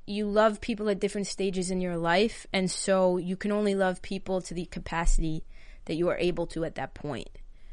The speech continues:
in your life. And you're only, you can only express love to those people to the c-,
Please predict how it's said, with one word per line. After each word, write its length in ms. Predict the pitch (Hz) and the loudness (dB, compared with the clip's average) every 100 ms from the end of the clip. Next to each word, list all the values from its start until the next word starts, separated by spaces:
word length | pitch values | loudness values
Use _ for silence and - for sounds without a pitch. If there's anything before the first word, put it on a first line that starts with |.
| - - | -14 -2
in 140 | 190 180 | 2 2
your 160 | 151 | 0
life. 500 | 104 - - - - - - - - - | -2 -4 -6 -14 -18 -18 -18 -18 -18 -2
And 500 | 180 165 160 160 165 | 0 2 0 -2 -2
you're 180 | 170 180 | 0 0
only, 420 | 196 202 196 190 | 2 2 2 2
you 140 | 202 | -2
can 140 | 185 202 | -2 0
only 320 | 208 214 202 | 2 4 2
express 600 | 196 - - 233 220 - | 0 -6 0 4 4 4
love 480 | 233 220 226 214 - | 2 6 6 2 -8
to 280 | - - 202 | -8 -2 2
those 240 | 196 180 | 2 2
people 640 | - - 180 170 170 165 165 - - - - - - - - | -2 -2 -2 0 0 -2 -6 -12 -12 -14 -12 -10 -10 -8 -4
to 100 | 190 | 2
the 180 | 190 180 | 2 2
c-, 120 | - | -6